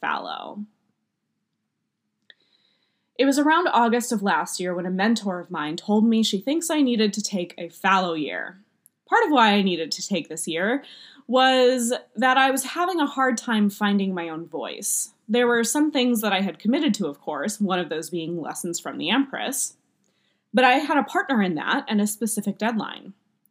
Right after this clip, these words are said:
I was wrapping up what turned out to be the last year of the witchcraft immersion.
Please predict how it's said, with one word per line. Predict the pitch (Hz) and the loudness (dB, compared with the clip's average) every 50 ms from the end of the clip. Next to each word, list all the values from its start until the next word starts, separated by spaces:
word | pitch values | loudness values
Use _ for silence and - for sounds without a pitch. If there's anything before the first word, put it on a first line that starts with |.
| _ _ _ _ _ _ _ _ _ _ _ _ - | _ _ _ _ _ _ _ _ _ _ _ _ 2
I | 254 285 | 2 4
was | 311 302 277 | 4 2 2
wrapping | 294 320 330 381 - 427 381 311 | 4 4 2 2 2 2 2 2
up | 262 262 - - | 2 2 0 -2
what | 233 202 - | -4 -4 -4
turned | - - 294 311 330 277 | -4 -2 0 0 2 2
out | 233 208 - - | 2 2 2 0
to | - 226 | -2 0
be | 190 208 202 | 0 2 2
the | 196 190 | 2 -2
last | 185 185 190 196 202 220 233 - - - | -2 0 2 2 2 2 0 -4 -6 -8
year | 180 170 180 170 165 160 | -6 -4 -4 -4 -4 -4
of | - - 175 - | -6 -6 -8 -8
the | 180 165 | -8 -8
witchcraft | 151 135 - - - 151 139 143 - | -8 -8 -10 -10 -10 -10 -10 -10 -10
immersion. | 170 156 170 180 180 180 175 - - - - - - 196 | -10 -8 -6 -4 -4 -6 -6 -10 -12 -12 -14 -18 -20 -20